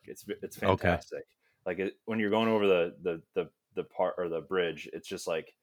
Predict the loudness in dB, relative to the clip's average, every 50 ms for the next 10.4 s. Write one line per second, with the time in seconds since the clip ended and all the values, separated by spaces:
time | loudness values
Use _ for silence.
0 | _ _ _ _ _ _ _ _ -4 0 2 2 2 2 0 -2 -2 -2 -2 -2
1 | -2 -2 -2 -4 -6 -6 -6 -8 -10 -12 -12 -12 -14 -14 -14 -14 -12 -12 -14 -16
2 | -16 -20 -20 _ _ _ _ _ _ _ _ -12 -6 -2 2 2 2 2 0 -4
3 | -4 -4 -4 -2 -4 -6 -10 -12 -10 -8 -8 -8 -8 -8 -10 -12 -14 -14 _ _
4 | _ _ _ _ _ _ _ _ _ _ _ _ _ _ -4 -2 0 2 2 2
5 | 0 -2 -4 -6 -2 2 2 2 2 0 -4 -8 -6 -2 0 2 2 2 0 -2
6 | -4 -8 -8 -8 -10 -10 -10 -10 -10 -12 -12 -12 -10 -10 -12 -12 -12 -16 _ _
7 | _ _ _ _ _ _ _ _ _ -4 0 2 4 4 2 0 -4 -6 -6 -6
8 | -6 -6 -4 -2 -2 -2 -4 -6 -8 -8 -10 -16 -20 -20 -20 -20 -20 _ _ -2
9 | -2 0 0 -2 -4 -8 -8 -6 -4 -4 -6 -6 -10 -14 -12 -8 -4 -4 -4 -4
10 | -6 -8 -16 -20 -20 -20 -20